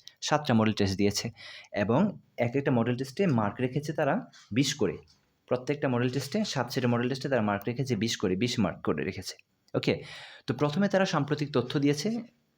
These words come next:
এই যে এখানে এই যে কিছু সাম্প্রতিক তথ্য দেওয়া আছে, then সাম্প্রতিকের উপর মডেল টেস্ট সাজিয়েছে। এরপর টপিক ভিত্তিক মডেল টেস্ট,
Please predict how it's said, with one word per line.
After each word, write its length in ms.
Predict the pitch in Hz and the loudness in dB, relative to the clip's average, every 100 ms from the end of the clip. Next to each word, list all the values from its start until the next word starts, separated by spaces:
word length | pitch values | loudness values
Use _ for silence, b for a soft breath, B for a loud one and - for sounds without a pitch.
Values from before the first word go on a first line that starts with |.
| - - | -20 -4
এই 140 | 110 98 | 0 2
যে 100 | 107 | 2
এখানে 280 | 117 113 | 2 2
এই 60 | 110 | 2
যে 140 | 110 101 | 0 -2
কিছু 200 | 117 - | -4 -4
সাম্প্রতিক 440 | 117 120 107 113 107 | -2 -2 0 0 0
তথ্য 240 | 120 117 | 0 2
দেওয়া 180 | 117 113 | 2 4
আছে, 220 | 110 - 214 b b b - | 2 -2 -6 b b b 0
then 200 | 139 175 | 4 4
সাম্প্রতিকের 560 | 165 135 147 143 143 | 4 0 0 -2 0
উপর 120 | 151 147 | 2 2
মডেল 240 | 107 104 | 2 2
টেস্ট 220 | 98 - | -2 -4
সাজিয়েছে। 480 | - 90 82 - 104 B B B B | -4 -4 -4 -4 -8 B B B B
এরপর 320 | 175 208 180 175 | 4 4 2 2
টপিক 360 | 147 143 190 123 | 2 4 2 2
ভিত্তিক 320 | 120 - 98 | -2 0 0
মডেল 220 | 92 90 | 0 -2
টেস্ট, 420 | 90 90 - - | -4 -4 -6 -10